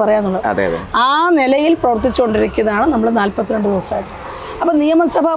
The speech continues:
Speaker 1: മാർച്ചിൽ കലാപം നടക്കുമെന്ന് പറഞ്ഞിട്ട് അവരൊരു WhatsApp-ൻ്റെ ഒരു സ്ക്രീൻഷോട്ട് എടുത്തിട്ടു.
Speaker 2: ഈ, ഈ, ഈ ഓൺലൈൻ ചാനൽ?
Speaker 1: ഈ ഓൺലൈൻ ചാനൽ.
Speaker 2: ഉം, ഉം.
Speaker 1: ഞങ്ങളത് കണ്ടു.
Speaker 2: ഉം.
Speaker 1: അത് വലിയ ഡാമേജ് ഞങ്ങൾക്ക് ഉണ്ടാക്കി.
Speaker 2: ഉം, ഉം.
Speaker 1: ഞങ്ങൾ കലാപം നടത്താൻ ആലോചിച്ചിട്ട് അങ്ങനെയാണെങ്കിൽ ഇവിടെ ഇരിക്കേണ്ട കാര്യമില്ലല്ലോ.
Speaker 2: അതെ, അതെ.
Speaker 1: ഇവിടെ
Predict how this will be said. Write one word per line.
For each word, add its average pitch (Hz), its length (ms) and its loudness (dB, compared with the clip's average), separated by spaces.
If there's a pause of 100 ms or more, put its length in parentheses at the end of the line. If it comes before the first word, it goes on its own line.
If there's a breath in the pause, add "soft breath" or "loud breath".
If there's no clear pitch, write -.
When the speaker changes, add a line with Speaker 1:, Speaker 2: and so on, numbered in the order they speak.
(100)
Speaker 1:
മാർച്ചിൽ 262 300 0 (100)
കലാപം 285 500 2
നടക്കുമെന്ന് 233 400 0
പറഞ്ഞിട്ട് 220 600 -2 (340 loud breath)
അവരൊരു 277 240 2
WhatsApp-ൻ്റെ 240 800 0
ഒരു 226 140 -2
സ്ക്രീൻഷോട്ട് 247 640 0
എടുത്തിട്ടു. 196 340 -8 (680)
Speaker 2:
ഈ, 147 40 4 (220)
ഈ, 160 180 4 (160)
ഈ 170 160 6
ഓൺലൈൻ 135 320 2
ചാനൽ? 95 240 0
Speaker 1:
ഈ 302 160 2
ഓൺലൈൻ 220 380 2
ചാനൽ. 190 280 -2
Speaker 2:
ഉം, 107 240 0
ഉം. 87 80 -6 (200)
Speaker 1:
ഞങ്ങളത് 277 420 0
കണ്ടു. 233 300 2 (200)
Speaker 2:
ഉം. 95 80 -4 (180)
Speaker 1:
അത് 220 160 0
വലിയ 226 280 2
ഡാമേജ് 226 400 0
ഞങ്ങൾക്ക് 233 320 0
ഉണ്ടാക്കി. 220 380 0 (180)
Speaker 2:
ഉം, 196 180 -2
ഉം. - 100 -6
Speaker 1:
ഞങ്ങൾ 208 160 2 (100)
കലാപം 240 320 2
നടത്താൻ 240 340 -2
ആലോചിച്ചിട്ട് 262 380 0
അങ്ങനെയാണെങ്കിൽ 254 440 0
ഇവിടെ 277 160 2
ഇരിക്കേണ്ട 269 240 2
കാര്യമില്ലല്ലോ. 277 640 2
Speaker 2:
അതെ, 104 220 0
അതെ. 85 120 0 (120)
Speaker 1:
ഇവിടെ 262 160 0